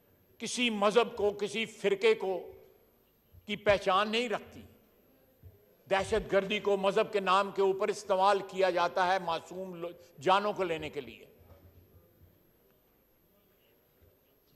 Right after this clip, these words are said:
मैं, ये मुक्तदर आवान है, यहां पे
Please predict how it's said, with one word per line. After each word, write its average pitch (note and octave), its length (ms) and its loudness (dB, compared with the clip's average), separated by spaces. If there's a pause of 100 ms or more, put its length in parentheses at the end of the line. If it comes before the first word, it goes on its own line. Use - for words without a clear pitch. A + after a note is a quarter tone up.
(1200)
मैं, E3+ 480 2 (1800)
ये D3+ 120 -6
मुक्तदर E3+ 500 0
आवान D3+ 420 2
है, C#3 460 -6 (1400)
यहां C#3+ 300 0
पे E3+ 480 -4